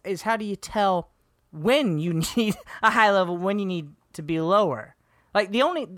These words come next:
my, my kind of rule of thumb is that I look at the levels i-, in terms of, like, an adventurer. I've always assumed that a level three adventurer is one who has completed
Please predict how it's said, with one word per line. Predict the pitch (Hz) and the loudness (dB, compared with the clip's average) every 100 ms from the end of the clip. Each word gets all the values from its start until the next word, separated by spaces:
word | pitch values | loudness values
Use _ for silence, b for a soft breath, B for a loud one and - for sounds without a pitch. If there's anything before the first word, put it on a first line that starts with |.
| - | -14
my, | 202 240 302 202 | 0 2 2 2
my | 247 | 0
kind | 285 262 | 0 0
of | 196 | 2
rule | 170 202 170 | 2 2 2
of | 147 | -2
thumb | - 143 113 107 _ b b b b b b - | 0 2 2 -6 _ b b b b b b -6
is | 156 | -2
that | 165 160 | 0 2
I | 175 | 0
look | 180 233 247 | 0 -2 -4
at | 220 | -6
the | 175 | -4
levels | 151 160 143 147 135 - b b b - | 0 0 0 -6 -6 -12 b b b -8
i-, | 160 - | -6 -4
in | 180 156 | -6 -6
terms | - 170 165 151 | -4 -4 -2 -4
of, | 139 127 | -8 -8
like, | 131 170 - | -16 -16 -10
an | 135 | -8
adventurer. | 110 107 113 120 117 - 117 110 | -8 -10 -8 -6 -6 -10 -12 -10
I've | - | -2
always | 185 226 185 | 2 2 2
assumed | 170 - - 165 120 104 120 | -2 -4 -2 0 -2 -6 -4
that | 139 - | -2 0
a | 151 | 0
level | 156 165 170 | 2 2 -2
three | 147 190 202 | -2 -2 -2
adventurer | 185 151 165 - 202 | 0 -2 -2 -2 -2
is | 208 151 127 | -2 -6 -4
one | 156 147 | -2 -2
who | 139 | -2
has | 127 | -4
completed | - 175 151 - 180 165 147 | -4 -4 -4 -2 0 2 -2